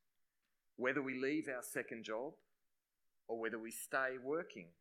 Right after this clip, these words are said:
in our second job. We need each other. And God can work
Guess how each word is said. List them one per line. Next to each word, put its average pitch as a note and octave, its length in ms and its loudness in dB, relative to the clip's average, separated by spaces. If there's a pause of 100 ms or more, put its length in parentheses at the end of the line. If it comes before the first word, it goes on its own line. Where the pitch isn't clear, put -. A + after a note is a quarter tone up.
(440)
in A2 120 -4
our F#2+ 200 -4
second F#2 320 -6
job. E2+ 120 -14 (1500)
We C3 100 -2
need C#3+ 260 -4
each C#3 180 -8
other. C#3+ 180 -4 (1500)
And A#2 100 -12
God C3+ 400 2
can A#2 180 -8
work C#3 280 0